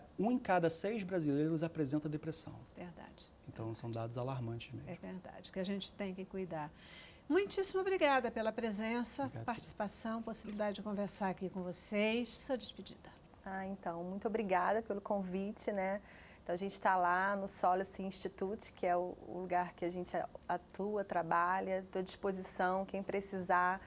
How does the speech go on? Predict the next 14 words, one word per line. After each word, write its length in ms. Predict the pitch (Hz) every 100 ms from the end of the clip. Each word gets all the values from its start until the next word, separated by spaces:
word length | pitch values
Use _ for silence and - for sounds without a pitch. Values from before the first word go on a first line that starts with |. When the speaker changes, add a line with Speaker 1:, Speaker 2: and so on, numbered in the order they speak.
| - -
Speaker 3:
Às 120 | 185 190
vezes, 500 | 202 208 196 196 - - -
é, 160 | -
assuntos 400 | 185 - 214 208
que 80 | -
a 60 | 202
gente 220 | 208 208
não 140 | 202
conseguiu 420 | 202 208 208 196 202
abordar 400 | 190 202 196 190
aqui, 340 | 190 208 220
a 60 | 214
pessoa 300 | 196 - 202
quiser 580 | - 185 190 190 190